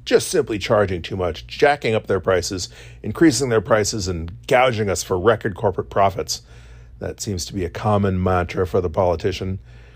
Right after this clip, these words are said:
the political chattering class. However, today we know that's not true, because merchants reported that their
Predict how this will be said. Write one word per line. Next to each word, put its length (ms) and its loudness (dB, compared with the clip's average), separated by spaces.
the 40 -8
political 380 -2
chattering 420 2
class. 420 0
However, 340 4
today 560 2
we 160 0
know 180 8
that's 260 2
not 200 0
true, 340 0
because 340 2
merchants 540 2
reported 500 4
that 160 2
their 520 4